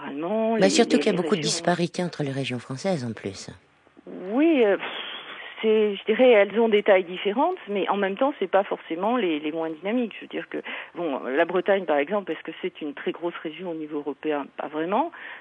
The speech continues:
Speaker 1: Simplement, c'est une région qui pense son développement, qui réfléchit, qui se pense, je dirais, son développement à partir de ses, sa, ses personnes, à partir de ses, ses entreprises. Euh, une région comme Rhône-Alpes, euh, est une région, finalement, qui a su surfer sur les différentes vagues et, et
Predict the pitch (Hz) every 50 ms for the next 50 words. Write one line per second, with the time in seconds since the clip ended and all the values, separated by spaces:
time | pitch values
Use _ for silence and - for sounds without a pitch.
0 | - - - - - - 143 - 175 208 262 269 247 - - - 143 139 147 147
1 | 147 156 160 208 247 294 294 262 - - - _ - 226 302 339 - - - 214
2 | 190 185 175 202 196 - 233 247 277 302 285 - - 175 175 185 - - 180 -
3 | - - 285 - - - - - 190 190 - - - - - - - - - -
4 | 196 226 240 - 233 202 208 196 196 196 - - 220 208 185 185 - 190 185 -
5 | - 170 165 - 165 175 - - 165 - - - - - - - - _ - 180
6 | 202 - - - 240 208 220 269 294 254 170 - 165 151 - - - 190 190 180
7 | 170 170 160 - - 175 165 160 160 - - 160 160 165 160 - - - - -
8 | 294 247 196 165 - - - - - - - - - 143 143 143 131 156 175 170
9 | 170 180 170 185 214 196 190 - 175 156 151 160 170 160 185 226 269 302 311 294
10 | - 180 - - 165 165 143 147 143 151 - - - - - - - - 196 -
11 | - 202 170 170 175 160 208 254 262 247 - 175 175 170 180 220 233 226 220 -
12 | 170 170 - - - - 262 262 247 - _ _ _ _ - - - - - _
13 | - - - - 208 - - - 277 294 277 - 214 190 175 175 190 190 - 208
14 | 190 202 202 214 254 320 339 285 - 185 160 - -